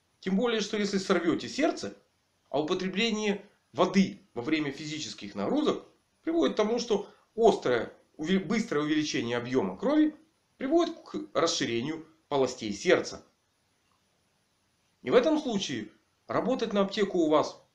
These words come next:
придется, вам придется, но долго не получится. Найдите среди тех, кто занимается велосипедным спортом,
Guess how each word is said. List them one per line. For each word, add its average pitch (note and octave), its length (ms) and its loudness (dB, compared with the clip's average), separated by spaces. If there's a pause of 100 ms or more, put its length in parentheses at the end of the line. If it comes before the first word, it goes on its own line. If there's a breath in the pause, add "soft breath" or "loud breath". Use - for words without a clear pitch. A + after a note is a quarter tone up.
придется, C#3 720 -2
вам G2 240 -4
придется, - 640 -4
но B2 440 -2 (280)
долго F#3+ 460 2 (240)
не A#2 120 -6
получится. F3+ 600 -4 (600)
Найдите G#3+ 440 -2
среди C#3+ 560 -4 (840)
тех, D#3+ 180 2
кто B2+ 120 -8
занимается A2 600 -4
велосипедным A#2 540 -4
спортом, A#3+ 460 -2